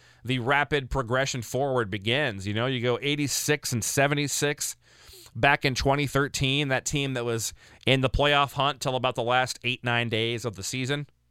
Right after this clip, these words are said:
Then twenty fourteen, you go eighty-nine and seventy-three, win the wild card game, make a World Series appearance. You add six more wins the next year, ninety-five wins, sixty-seven losses in twenty fifteen with the World Series championship.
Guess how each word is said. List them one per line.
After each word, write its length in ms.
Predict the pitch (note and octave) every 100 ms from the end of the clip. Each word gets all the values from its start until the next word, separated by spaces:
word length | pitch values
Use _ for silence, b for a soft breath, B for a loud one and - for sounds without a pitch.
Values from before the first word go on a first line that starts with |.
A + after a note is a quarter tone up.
| _ _ _ _ b b b -
Then 160 | C3+
twenty 380 | C3+ D3 D3+ D3+
fourteen, 560 | - D#3 C3 D#3 D3+ D3+
you 80 |
go 220 | C#3 C3+ -
eighty-nine 840 | C#3+ D3 D3 D3 B2+ B2+ C3+ C#3+ C#3
and 160 | A2
seventy-three, 1000 | - - C#3 C3+ B2 - G2+ B2+ C#3+ C#3+ C#3
win 180 | B2
the 80 | C3
wild 420 | A2 G#2+ C3+ C#3+
card 280 | - C#3 C3+
game, 340 | A#2 B2 C3+ B2
make 140 | A#2+
a 40 |
World 240 | G#2+ A#2+ C3
Series 320 | - C3+ C3+
appearance. 560 | - - C#3+ C#3+ C3 - B B -
You 160 | B2
add 300 | C3+ C#3+ E3
six 240 | C3 F#3 E3
more 220 | D#3 D#3
wins 220 | D#3 D#3
the 80 | B2+
next 280 | C#3 E3 -
year, 180 | D#3+ D#3+
ninety-five 880 | C3 C#3+ F#3 F3 C#3 - D#3 E3+
wins, 540 | C#3 C3+ B2 B2 C3+ - B B
sixty-seven 720 | - - F3 - C#3 D#3+ D3
losses 460 | C#3 C#3 C#3 D3 C3+
in 80 | B2+
twenty 300 | - C#3 C3+
fifteen 360 | C#3+ A#2+ C#3
with 120 | C3 A#2
the 40 |
World 240 | B2 C3+
Series 260 | - C3+ C3
championship. 720 | - C3+ C3 C3 - C#3 -